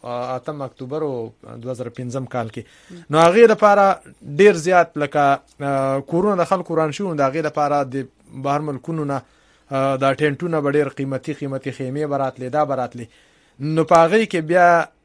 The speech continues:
Speaker 1: آه، لکه پاکستان په حکومت باندې بیا دا نیوکې کېدې چې لکه هغوی به هلته خلکو له زاړه کې <laughs> خپل زړې خیمې، سرکاري خیمې، کیمپونه، دا ټینټونه، دا به ورکول او هغه نوې به بیا ځان ته هغه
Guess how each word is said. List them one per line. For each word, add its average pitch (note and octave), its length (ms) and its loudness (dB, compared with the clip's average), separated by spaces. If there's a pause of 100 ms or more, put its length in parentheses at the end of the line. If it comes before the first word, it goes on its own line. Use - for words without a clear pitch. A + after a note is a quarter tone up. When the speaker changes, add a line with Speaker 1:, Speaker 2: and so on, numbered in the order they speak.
(180)
Speaker 1:
آه، C#3+ 400 0
لکه C3+ 320 -2
پاکستان C#3 540 -4
په C#3+ 140 -14
حکومت C3+ 380 -8
باندې C3 220 -8
بیا C3 180 -4
دا C3+ 260 -2 (480)
نیوکې C#3 680 -6
کېدې D3 280 -4 (460)
چې - 40 -2
لکه D3 260 2
هغوی D#3+ 180 2
به F3 120 2
هلته E3 160 0
خلکو F3 300 -4
له D3+ 80 0
زاړه D3+ 340 2
کې D#3+ 100 -2 (260)
<laughs> C3+ 220 -4
خپل D#3+ 420 -2 (760)
زړې D#3 340 4
خیمې، D#3+ 340 0
سرکاري C#3+ 460 -2
خیمې، D3 440 -6
کیمپونه، C#3+ 440 -6
دا C3+ 140 -2
ټینټونه، D3 420 -4
دا D#3+ 100 4
به D#3+ 100 4
ورکول D#3 380 2 (500)
او C#3 200 2
هغه C3+ 200 2
نوې F3 260 2
به D3 120 2
بیا C#3+ 200 2
ځان C#3 240 0
ته A#2+ 100 -8
هغه B2 260 -10